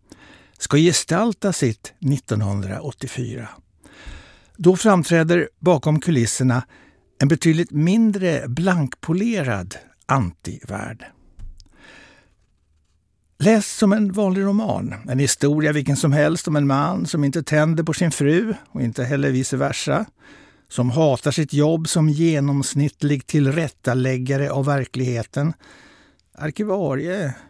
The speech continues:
journalist, kommunikatör, talesman, med begynnande åderbråck på vaderna och charmlöst gäddhäng på underarmarna.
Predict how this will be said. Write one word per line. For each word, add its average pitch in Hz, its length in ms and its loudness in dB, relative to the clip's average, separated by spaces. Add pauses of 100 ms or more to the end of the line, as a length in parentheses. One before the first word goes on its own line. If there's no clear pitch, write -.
(440)
journalist, 196 960 -4 (600)
kommunikatör, 190 960 -2 (840)
talesman, 170 1000 -4 (1700)
med 127 120 0
begynnande 147 640 4
åderbråck 135 840 0
på 135 100 0
vaderna 123 540 0
och 123 140 -2
charmlöst 139 840 2
gäddhäng 131 600 0
på 151 120 -4
underarmarna. 110 840 -4